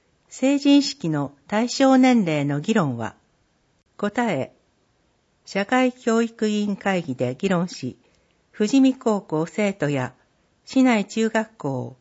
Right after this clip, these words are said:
ピーティーエー役員へのアンケートで、八割以上が二十歳だったことを踏まえて、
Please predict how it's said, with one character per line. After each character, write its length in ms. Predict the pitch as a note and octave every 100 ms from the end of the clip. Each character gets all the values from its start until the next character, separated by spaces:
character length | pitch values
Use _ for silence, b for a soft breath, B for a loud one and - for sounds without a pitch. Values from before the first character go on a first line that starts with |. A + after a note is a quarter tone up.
| _
ピ 180 | A3+
ー 20 | B3
テ 280 | - A3 G3
ィ 40 |
ー 160 | G#3 F3
エ 20 |
ー 40 |
役 260 | C#3+ F3+ -
員 220 | G#3 D#3+
へ 100 | C#3
の 140 | C#3+ -
ア 140 | -
ン 60 | G#3
ケ 200 | - E3+
ー 40 |
ト 160 | E3+ A#2
で、 220 | C3 B2 b b _
八 320 | _ F3+ - C4
割 320 | C4 A#3+ A#3
以 40 |
上 220 | A3 D3+
が 240 | C3 C3+ A#2+ -
二 80 |
十 160 | E3 A#3
歳 300 | - F3+ C#3
だ 100 | -
っ 80 | -
た 120 | -
こ 160 | D#3+ D3+
と 160 | - C#3
を 60 |
踏 160 | C#3+ F#3
ま 120 | F#3
え 100 | D3
て、 280 | - A#2